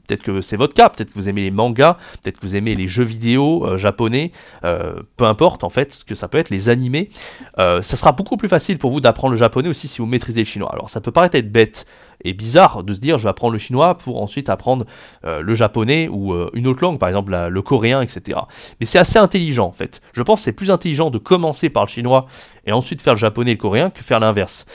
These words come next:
Parce que le chinois, en fait, c'est la base même de la langue coréenne et, de la, et du japonais. Les caractères chinois, en fait, ils sont basés, euh, là-dessus, ils sont issus de, de ça.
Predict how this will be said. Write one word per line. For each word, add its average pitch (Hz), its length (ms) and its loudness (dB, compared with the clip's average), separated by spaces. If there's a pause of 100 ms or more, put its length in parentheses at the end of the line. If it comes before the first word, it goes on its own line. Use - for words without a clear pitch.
(220)
Parce - 160 -4
que - 80 0
le 131 160 0
chinois, 185 260 4
en 160 60 6
fait, 180 180 2
c'est 139 380 0 (480)
la 113 120 10
base 127 340 8
même 147 320 2 (840)
de 113 100 0
la 117 140 6
langue 120 300 2
coréenne 120 600 2 (140)
et, 135 140 2
de 131 100 -4
la, 98 240 0
et 113 80 -6
du 117 100 -8
japonais. 120 440 0 (280)
Les 113 140 0
caractères 156 480 6
chinois, 117 300 -2
en 139 40 0
fait, - 220 -6
ils 98 40 -12
sont - 140 -8
basés, 113 500 2
euh, 95 140 0
là-dessus, 160 360 -6
ils 127 40 -8
sont - 220 -10
issus 135 360 -8
de, 98 140 -4
de 95 140 -6
ça. 170 300 4